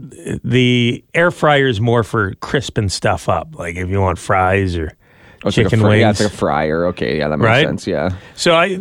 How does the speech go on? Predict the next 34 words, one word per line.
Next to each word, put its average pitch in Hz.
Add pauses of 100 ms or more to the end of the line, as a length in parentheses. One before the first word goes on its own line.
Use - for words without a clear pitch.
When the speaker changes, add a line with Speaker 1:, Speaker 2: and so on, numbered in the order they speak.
(120)
Speaker 1:
I, -
we 190
use 233
both 151
in 117
our 101
house. 104
I'd 143
say 175
we 127
use 127
our 104
Instant 117
Pot 98 (480)
twice 107
a 143
week, 175 (100)
Speaker 2:
Hmm. 139
Speaker 1:
maybe. 143 (360)
It's -
great 180
if -
you 131
forget 135
to 123
defrost 120
the 104
meat. 117 (540)
You 110
can 98
throw 123
it 120
in 131
there. 147